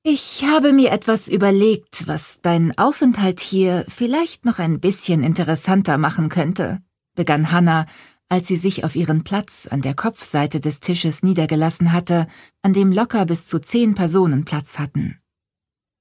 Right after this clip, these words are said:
„Was hältst du davon, wenn du mal ein bisschen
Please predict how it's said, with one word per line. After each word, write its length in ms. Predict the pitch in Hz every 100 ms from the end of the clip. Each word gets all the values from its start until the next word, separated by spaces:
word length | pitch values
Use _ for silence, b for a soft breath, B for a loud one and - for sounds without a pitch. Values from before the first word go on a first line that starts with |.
| _ _ _ _ _ _ -
„Was 340 | 320 359 -
hältst 320 | 247 247 -
du 60 | 180
davon, 680 | 160 165 - 185 175 170 160
wenn 140 | 165
du 120 | 165
mal 180 | 170 170
ein 160 | 175 190
bisschen 500 | 254 - 220 190